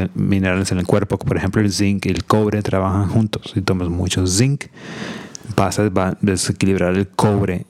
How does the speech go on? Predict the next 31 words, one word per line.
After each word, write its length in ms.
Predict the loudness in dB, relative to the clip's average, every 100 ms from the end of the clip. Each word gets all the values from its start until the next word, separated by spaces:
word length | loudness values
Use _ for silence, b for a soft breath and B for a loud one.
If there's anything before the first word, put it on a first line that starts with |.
| _
dentro 440 | -2 0 0 -4 -6
del 100 | 0
cuerpo. 460 | 0 0 -4 -6 B B B B B B B B -18 -6
Y 80 | -2
si 120 | 0
desequilibras 540 | 0 0 0 2 2 0
el 120 | 0
cobre, 460 | 0 2 2 -2 -4 -16 -4
también 440 | 0 2 2 2
luego 260 | 0 0 0
desequilibras 560 | -2 -2 0 0 -2 -6 -12 -2
el 140 | 2
hierro, 340 | 4 2 2 0
porque 360 | -4 -2 0
el 160 | 0 0
zinc, 360 | 2 2 0 -4 -16 -4
eh, 180 | -2 0
cobre 320 | 2 2 2
y 40 | 2
hierro 220 | 2 0
también 240 | 0 0
trabajan 320 | 0 2 2
juntos. 380 | 2 0 0 -2
Eso 100 | -2
es 140 | 0 0
muy 180 | 0 0
complejo, 500 | -2 -2 -2 0 0
la 100 | 0
nutrición, 420 | 0 0 0 0
la 80 | 2
verdad. 300 | 2 0